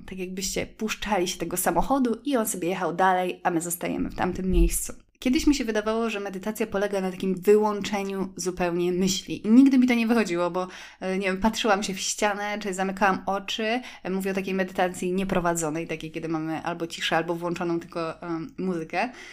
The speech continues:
Mm, i nie potrafiłam nie myśleć o niczym. A to w ogóle o to nie musi w tym chodzić. To myślenie o niczym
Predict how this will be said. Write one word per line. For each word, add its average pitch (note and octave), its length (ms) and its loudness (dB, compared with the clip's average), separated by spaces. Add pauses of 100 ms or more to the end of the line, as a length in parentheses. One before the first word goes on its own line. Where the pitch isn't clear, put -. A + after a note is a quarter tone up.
(260)
Mm, F3 480 4 (100)
i G#3 100 -2
nie A3 280 4
potrafiłam B3 380 6
nie G3+ 100 2
myśleć G3+ 340 -2
o F#3 100 -2
niczym. F#3 560 -2 (180)
A F3+ 80 0
to G#3 120 -2
w F#3+ 140 -8
ogóle G#3 580 2 (140)
o G#3+ 120 4
to G3+ 460 -2
nie G#3 180 0
musi G#3 240 -2
w G3+ 60 -10
tym F#3+ 160 -4
chodzić. G3 520 -4 (360)
To G3 380 0
myślenie A#3 560 4
o A3+ 40 0
niczym G#3+ 560 0